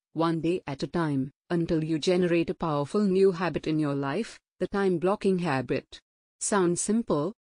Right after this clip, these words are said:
Time blocking is, if you protect it. Protect your time block. For time blocks to actually block time, they must be protected.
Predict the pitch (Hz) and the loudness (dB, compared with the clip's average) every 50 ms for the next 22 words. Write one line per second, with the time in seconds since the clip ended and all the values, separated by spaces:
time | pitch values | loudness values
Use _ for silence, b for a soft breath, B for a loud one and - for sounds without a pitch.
0 | _ _ _ _ _ - 208 202 185 180 180 160 151 185 202 208 - 190 156 147 | _ _ _ _ _ -4 0 2 2 2 2 2 2 0 0 0 0 -2 0 0
1 | 131 131 135 139 - - _ _ _ - 170 165 - - 175 170 - 214 196 - | 0 -2 -2 -4 -6 -10 _ _ _ -4 -4 -2 0 0 -2 -2 0 -4 -2 -2
2 | 220 226 - - 170 135 - - - - _ _ _ _ _ _ _ _ _ _ | -2 -4 -2 -4 -8 -8 -8 -12 -18 -20 _ _ _ _ _ _ _ _ _ _
3 | _ _ _ _ _ _ _ _ _ _ _ - 196 196 - 175 170 - _ - | _ _ _ _ _ _ _ _ _ _ _ -2 -2 0 0 -2 -4 -4 _ -6
4 | - 170 160 - - 170 165 165 170 175 156 131 175 170 156 139 135 - - - | -4 -4 -4 -2 -2 -2 0 0 0 0 -2 -2 -2 0 0 -2 -4 -6 -14 -20
5 | _ _ _ _ - 170 143 135 - 170 160 160 175 175 143 170 190 208 - - | _ _ _ _ -6 -6 -4 -2 -2 0 2 2 2 2 2 0 -2 -2 -2 -6
6 | - - - - - 180 196 - - - - 190 170 175 170 143 180 190 208 _ | -10 -6 -6 -4 -4 -4 -4 -6 -6 -6 -4 -2 0 0 0 2 0 0 -2 _
7 | - - 196 185 165 151 143 143 139 _ _ _ _ - 175 180 165 160 196 240 | -6 -6 -4 -2 -2 -2 -4 -6 -8 _ _ _ _ 2 4 4 4 4 2 0
8 | 247 - - - 190 190 - - 208 185 - 202 196 _ - - 127 120 - - | -2 -4 -6 -2 -4 -4 -2 -2 -4 -2 -2 -2 -4 _ -6 -8 -6 -6 -8 -14